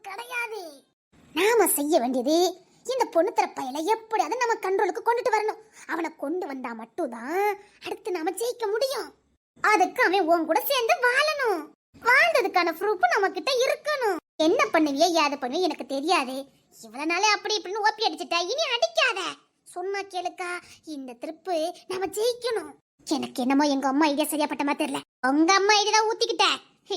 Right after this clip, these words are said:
இது போட்டிருக்க பிளான் யாரு? ஆனா உண்மையிலே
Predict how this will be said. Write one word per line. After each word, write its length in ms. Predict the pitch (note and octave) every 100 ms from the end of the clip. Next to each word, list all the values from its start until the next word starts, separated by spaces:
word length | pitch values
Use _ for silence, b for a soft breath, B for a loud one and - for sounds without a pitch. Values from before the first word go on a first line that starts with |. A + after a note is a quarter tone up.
| C4+
இது 120 | D4 D#4 -
போட்டிருக்க 360 | E4+ A#4+ A#4 G4
பிளான் 260 | F#4 G#4+ A4
யாரு? 300 | G4 F#4+ A#4 C5 E4 C#4+ _ _ -
ஆனா 180 | E4+ E4+ D4+ C#4
உண்மையிலே 320 | C#4+ G4+ G4+